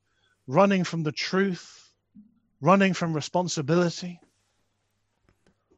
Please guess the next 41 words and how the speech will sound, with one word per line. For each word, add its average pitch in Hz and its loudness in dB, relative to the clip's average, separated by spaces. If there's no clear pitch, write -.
Jonah 190 0
did 180 -2
exactly 180 -4
that. 190 0
We're 185 0
not 202 2
alone 180 6
if 156 -2
we 160 -2
sometimes 180 -4
feel 185 0
afraid 190 0
and 160 0
we 156 -2
sometimes 180 -4
know, 185 -2
what 196 2
are 175 0
we 175 0
supposed 196 -2
to 175 -4
do? 185 4
How 214 0
do 208 -2
we 185 -2
do 196 0
it? 180 -4
I 208 6
don't 190 2
have 190 0
the 170 2
gifts 175 0
to 175 -10
teach. 214 -4
How 226 -2
can 208 -6
I 190 -2
do 214 0
this? 202 2
But 156 -10
God 220 6